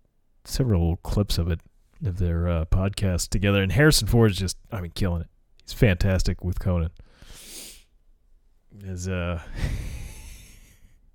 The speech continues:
they, at one point they do talk about the, the elevator incident where, uh, <laughs> oh, I know, oh, I know what clip it was. Damn it. I know what clip it was now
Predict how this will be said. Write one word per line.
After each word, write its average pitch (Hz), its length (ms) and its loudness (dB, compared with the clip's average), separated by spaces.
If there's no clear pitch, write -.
they, 165 260 4
at 175 140 10
one 226 140 10
point 226 200 10
they 165 100 10
do 165 120 8
talk 156 240 8
about 120 220 6
the, 104 400 6
the 90 400 4
elevator 95 580 4
incident 90 480 0
where, 95 640 0
uh, - 20 6
<laughs> 143 140 8
oh, 190 340 6
I 175 140 8
know, 160 340 10
oh, - 60 -10
I 120 400 0
know 135 160 6
what 107 160 0
clip 151 400 4
it 143 100 6
was. 131 300 4
Damn 143 240 6
it. - 160 -2
I 120 160 4
know 147 200 4
what 135 140 4
clip 160 220 4
it 147 40 8
was 120 220 6
now 104 360 4